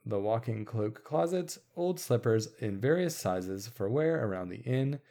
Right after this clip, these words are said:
a few bottles of fruit liquor, and mint water for late-night thirst quenching, sharpened stones for weapons, spare candles and wicks, and all other useful clutter found in one's own home.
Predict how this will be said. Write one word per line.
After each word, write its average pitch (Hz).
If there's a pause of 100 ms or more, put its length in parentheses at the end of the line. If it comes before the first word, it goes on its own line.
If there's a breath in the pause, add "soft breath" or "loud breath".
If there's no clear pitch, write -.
a 107
few 143
bottles 117
of 92
fruit 165
liquor, 120
and 104
mint 139
water 131
for 107
late-night 104 (160)
thirst 127
quenching, -
sharpened 196
stones 113
for 101
weapons, 160 (180)
spare 185
candles 117
and 110
wicks, 185
and 123
all 180
other 117
useful 104
clutter 107 (240 loud breath)
found 95
in 101
one's 80
own 85
home. 85